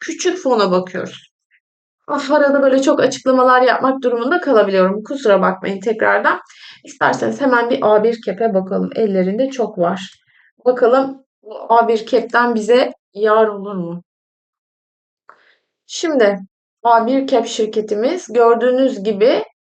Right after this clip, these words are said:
şöyle bir önce bir haftalıkta açayım ben. Haftalıkta bir görelim. Şimdi burada gördüğünüz gibi bir alış gelmiş, yükselmiş, ikinci alış gelmiş ama buradan sonraki yükseliş biraz güdük kalmış.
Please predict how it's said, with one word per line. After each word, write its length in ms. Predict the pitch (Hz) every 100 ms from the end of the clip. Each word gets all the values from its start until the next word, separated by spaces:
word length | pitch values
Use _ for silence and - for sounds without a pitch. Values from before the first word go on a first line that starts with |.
| _ _ _ _ _ _ _ _ _ _
şöyle 200 | 330 240
bir 60 | 240
önce 280 | 277 247 247
bir 40 |
haftalıkta 580 | 240 233 226 220 208 214
açayım 400 | 220 220 214 202
ben. 220 | 196 220
Haftalıkta 680 | 214 220 220 214 208 - 214
bir 200 | 214 - -
görelim. 440 | 208 202 185 190 240 _ _ _ _ _ _ _ _ -
Şimdi 500 | - 262 190 - - _
burada 340 | 277 403 339
gördüğünüz 680 | 277 330 311 262 240 226 -
gibi 420 | 330 196 190 190 - _ _ _ _ _ _ _ _ _ _ _ _ _ _ _ 339
bir 100 | 381
alış 360 | 349 330 -
gelmiş, 440 | 339 302 277 277 339
yükselmiş, 600 | 330 - 320 294 294 -
ikinci 480 | 277 277 339 320
alış 300 | 339 311 -
gelmiş 440 | 320 285 277 311 339
ama 180 | 302 269
buradan 420 | 269 302 311 294
sonraki 400 | - 254 262 269
yükseliş 760 | 269 269 277 254 277 339 -
biraz 440 | 254 240 240 254 220
güdük 300 | 233 233 240
kalmış. 760 | 233 208 208 254 320 - -